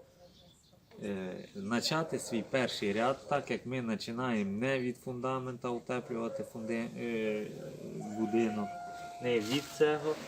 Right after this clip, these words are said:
а від низу, то нам треба стартанути від низу. От ми посчитали. Один, два, три, чотири, п'ять, шість листів. І тут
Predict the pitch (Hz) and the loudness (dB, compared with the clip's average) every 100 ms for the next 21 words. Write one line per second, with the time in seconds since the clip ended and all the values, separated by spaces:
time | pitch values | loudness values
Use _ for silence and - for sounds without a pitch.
0 | 135 - - 139 139 143 107 107 101 92 | -6 -6 2 4 4 2 2 4 4 2
1 | 95 - - - - - - - - 127 | -6 -8 -14 -16 -14 -16 -16 -20 0 4
2 | 110 113 160 185 190 - 110 131 131 - | 4 4 2 2 -2 -6 -2 0 -2 -2
3 | 117 107 120 117 147 - 110 107 151 220 | -2 0 2 2 -2 0 0 0 0 0
4 | 185 180 - - 170 147 151 - 123 - | 0 -4 0 2 2 2 -2 0 -2 -2
5 | 131 113 95 87 82 - - 131 123 135 | -4 0 0 -2 -8 -14 -8 -4 0 2
6 | 113 107 123 104 - 127 110 - 123 98 | 0 4 4 2 0 -2 -2 0 2 2
7 | 95 - - - - 117 139 190 - - | 0 -6 -14 -12 0 4 6 4 -2 -18
8 | - - - - - - 104 107 143 151 | -20 -20 -20 -12 -6 -4 -2 0 0 0
9 | 180 190 - 208 240 - - - - - | 0 -2 -2 -2 -2 -6 -20 -20 -20 -20
10 | - - - _ _ - - - - - | -20 -20 -20 _ _ -20 -20 -20 -20 -20
11 | - - 320 - 196 208 | -16 4 6 8 6 2